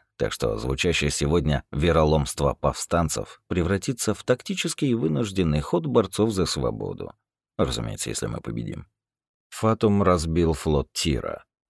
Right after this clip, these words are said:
Более того, почти треть его сдалась в плен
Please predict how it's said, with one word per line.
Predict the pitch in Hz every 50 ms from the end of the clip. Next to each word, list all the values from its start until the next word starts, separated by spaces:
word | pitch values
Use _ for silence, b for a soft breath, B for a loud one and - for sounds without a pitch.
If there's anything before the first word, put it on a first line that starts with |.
| _ _ -
Более | 95 87 92 80 58 57
того, | - - 50 50 - - - _ _ _ _ _ _ _ _ _
почти | - 73 - - - 123 117
треть | - 120 117 117 107
его | - 95 95 92
сдалась | 73 76 85 82 82 85 80 - -
в | -
плен | - 73 71 69 67 78 90